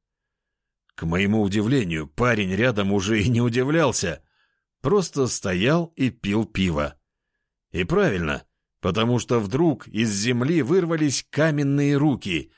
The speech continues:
и схватили зомби за ноги. Он рухнул и пропахал лицом землю, а она вытянулась, словно щупальцы, и начала его обвивать.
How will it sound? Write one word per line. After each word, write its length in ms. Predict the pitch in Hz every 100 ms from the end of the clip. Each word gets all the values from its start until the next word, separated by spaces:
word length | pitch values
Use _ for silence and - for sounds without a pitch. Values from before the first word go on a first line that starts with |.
| _ -
и 100 | 104
схватили 600 | - 104 110 135 160 135
зомби 600 | 104 117 120 107 107 85 _
за 320 | 85 95 90
ноги. 420 | 85 80 76 69 - _ _ _ _ _ _ _ _ _
Он 240 | - 117 120
рухнул 580 | 147 117 92 82 67 _ _ _
и 160 | 90 107
пропахал 680 | 123 120 127 113 147 143 113
лицом 480 | 110 107 123 120
землю, 600 | 113 127 127 101 90 76 _ _ _
а 220 | 87 98
она 300 | 98 113 127
вытянулась, 640 | 101 156 131 101 98 98 -
словно 400 | 117 123 120 123
щупальцы, 720 | - 180 120 101 - 98 85 _ _ _
и 120 | 110
начала 600 | 123 120 - 107 104 127
его 520 | 139 123 113 107 117 -
обвивать. 840 | 117 98 98 107 90 76 73 -